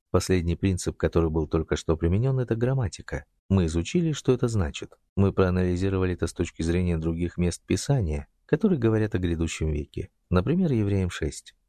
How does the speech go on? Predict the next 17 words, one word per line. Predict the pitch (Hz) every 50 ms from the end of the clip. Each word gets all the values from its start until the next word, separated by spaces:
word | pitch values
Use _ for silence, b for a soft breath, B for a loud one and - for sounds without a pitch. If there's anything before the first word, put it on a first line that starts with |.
| -
где | 85 87 82 80
сказано | 76 - - 90 87 82 87 85 85
о | 80
силах | - - - 90 87 82 78
грядущего | 82 80 82 82 90 90 - - 98 110
века. | 120 143 135 107 - - 71 69 - _ _ _
И | - 104
мы | 113 120
знаем, | 123 131 147 139 107 90
что | - - 90
грядущий | 87 87 85 85 85 85 82 - -
век — | 90 117 147 - -
это | 131 - 123
означает | 113 117 120 117 - - 156 143
будущее | 117 104 107 104 104 101 - - 90
царство | - - 85 80 78 - - - 78
Христа. | - - - 78 - - - 73 67 -